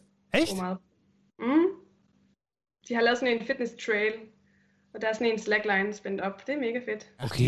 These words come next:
Speaker 3: de, de der træting der undervejs?
Speaker 2: Jamen, de har
Speaker 3: Som
Speaker 2: lavet
Speaker 3: de har
Speaker 2: nogle nye
Speaker 3: bygget?
Speaker 2: nogen,
Speaker 3: Ach så,
Speaker 2: som er
Speaker 3: okay.
Speaker 2: sådan med nogle, altså, der er også noget med noget plastik, altså, der er sådan
Speaker 3: Ja,
Speaker 2: en,
Speaker 3: genau.
Speaker 2: en platform, og så går man ned på sådan en linje, sådan en,
Speaker 3: Fedt.
Speaker 2: et, et reb.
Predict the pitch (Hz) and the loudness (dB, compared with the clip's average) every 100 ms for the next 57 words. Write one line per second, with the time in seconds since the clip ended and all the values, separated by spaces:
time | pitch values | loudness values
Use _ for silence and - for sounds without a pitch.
0 | 190 160 143 135 123 160 180 - 165 160 | 4 2 -2 -4 -4 -6 -6 -6 -8 -6
1 | 151 160 180 160 151 147 170 - - _ | -8 -10 -10 -8 -6 -6 -10 -14 -18 _
2 | _ _ _ _ _ _ _ - 247 247 | _ _ _ _ _ _ _ -4 0 2
3 | 254 277 277 302 381 262 247 269 - _ | 4 4 6 6 6 6 0 -6 -12 _
4 | _ _ - 135 214 135 226 147 120 - | _ _ -10 -6 -4 -4 -6 -8 -12 -16
5 | 214 - _ _ _ - 226 226 220 214 | -16 -16 _ _ _ -4 -2 0 -2 -4
6 | - - 214 226 233 247 240 233 214 240 | -10 -8 -4 0 2 2 2 0 2 0
7 | - 226 214 - 196 214 214 156 190 185 | 0 -6 -8 -4 -4 -2 -2 2 2 2
8 | 185 131 - - 196 _ _ - 262 - | -2 -4 -10 -12 -12 _ _ -2 -2 0
9 | 226 190 190 214 214 208 208 226 220 226 | 0 0 -2 -6 -6 -4 0 0 -2 -6
10 | 214 226 247 247 - - _ _ _ - | -2 0 0 0 -8 -16 _ _ _ -2
11 | 214 190 147 175 - - _ - - - | 0 0 0 -4 -4 -10 _ -6 -6 -6
12 | - 220 208 208 | -2 0 2 0